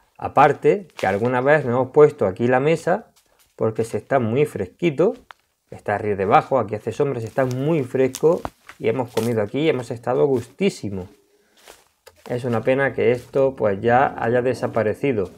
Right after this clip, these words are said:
y tiene pinta que no va a volver. No sé cómo lo dejarán, no sé cómo quedará, pero la verdad es que este pequeño espacio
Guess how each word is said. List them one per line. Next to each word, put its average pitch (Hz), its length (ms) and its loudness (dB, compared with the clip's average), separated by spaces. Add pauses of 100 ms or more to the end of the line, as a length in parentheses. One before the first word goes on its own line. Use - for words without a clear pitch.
(140)
y 110 100 -6
tiene 135 260 -2
pinta 117 480 0
que 120 120 0
no 110 200 0
va 113 100 4
a 113 60 2
volver. 104 460 0 (720)
No 147 220 4
sé 143 180 2
cómo 127 180 4
lo 120 80 6
dejarán, 127 800 2
no 147 320 0
sé 143 240 0
cómo 135 320 0
quedará, 113 560 2 (1300)
pero 107 200 0
la 110 80 2
verdad 120 260 4
es 131 60 -6
que 147 80 2
este - 240 0
pequeño 127 420 2
espacio 175 720 4